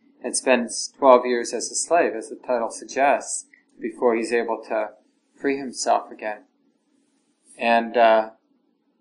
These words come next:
well, that's not likely to happen to us. Dramatic things, dramatic changes can happen. And then the question is, well, how will our mind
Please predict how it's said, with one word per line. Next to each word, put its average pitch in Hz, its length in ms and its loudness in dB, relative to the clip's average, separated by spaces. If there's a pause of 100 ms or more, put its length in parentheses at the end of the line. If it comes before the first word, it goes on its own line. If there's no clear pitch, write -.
(280)
well, 120 120 -2
that's 117 240 -2
not 120 160 2
likely 113 300 0
to 107 60 -10
happen 120 360 2
to 131 60 6
us. 139 380 4 (520)
Dramatic 131 640 8
things, 120 420 -8
dramatic 120 400 2
changes 113 400 -8
can 143 220 -8
happen. 110 380 -6 (640)
And 135 120 -6
then 165 140 -2
the 156 120 2
question 147 480 2
is, 135 140 -4
well, 135 180 -2
how 147 220 10
will 143 200 4
our 127 140 8
mind 120 520 4